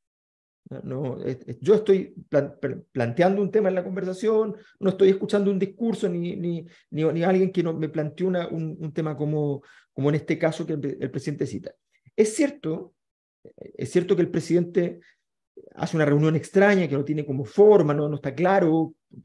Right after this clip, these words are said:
por qué, qué sé yo, probablemente quería instalar el, el tema este de que, de, de que menciona la palabra terrorismo, lo que sea, ¿ya? Lo único que yo sé, y aquí viene el punto político, es que la derecha,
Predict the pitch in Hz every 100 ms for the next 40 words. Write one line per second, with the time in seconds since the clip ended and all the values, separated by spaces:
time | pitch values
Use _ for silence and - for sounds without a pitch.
0 | _ 131 - 165 175 196 180 165 - 156
1 | 156 165 151 151 156 147 147 143 - 135
2 | 156 - - _ _ _ _ 127 123 123
3 | 123 - 143 135 131 139 - 135 123 120
4 | 117 117 120 92 - 120 123 113 120 123
5 | 135 127 123 123 117 - - 185 214 180
6 | 151 151 143 - _ _ _ - 170 170
7 | 175 131 - - _ _ - 143 - _
8 | _ _ _ _ _ _ _ _ - 151
9 | 247 285 247 214 240 - 190 190 135 135
10 | 165 170 175 170 170 127 110 - - 117
11 | 139 - _ _ _ _ _ _ _ -
12 | 151 - 160 151 143 220 220 143